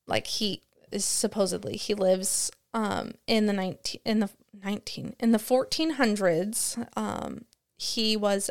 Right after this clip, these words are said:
a rich and powerful, um, and merciless man. He had, um, he was very greedy, and he ended up turning deals with the devil to e-,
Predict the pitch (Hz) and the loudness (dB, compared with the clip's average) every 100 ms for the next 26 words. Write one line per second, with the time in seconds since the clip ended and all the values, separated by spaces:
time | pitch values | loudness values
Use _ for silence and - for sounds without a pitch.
0 | - 208 202 208 233 - - 233 233 - | -2 -2 -2 0 0 0 0 0 0 0
1 | 208 202 - 202 202 208 - - - _ | 0 0 0 0 2 0 -4 -18 -20 _
2 | - 214 - - 208 208 220 240 - - | -10 -8 -4 0 2 2 2 2 0 -2
3 | - - - - - - 247 _ _ _ | -2 -4 -4 -6 -4 -4 -4 _ _ _
4 | _ _ - - 214 214 - 208 196 196 | _ _ -12 -4 -4 -2 -2 0 0 0
5 | 196 - - - 107 98 82 - 208 220 | -2 -4 -8 -6 -2 0 0 -4 -10 -14
6 | _ _ - 226 214 214 202 202 214 220 | _ _ -2 0 2 2 4 2 0 -2
7 | 202 190 196 202 233 _ _ _ _ - | -2 -2 -4 -4 -4 _ _ _ _ -2
8 | 220 220 202 208 226 233 - - - _ | 0 2 0 0 0 0 -2 -16 -20 _
9 | _ - 233 220 214 214 208 185 190 214 | _ -2 2 2 2 0 -2 0 2 0
10 | 214 208 208 185 180 185 208 - 202 185 | -2 -4 -4 2 2 2 -2 -2 -2 -2
11 | - | -6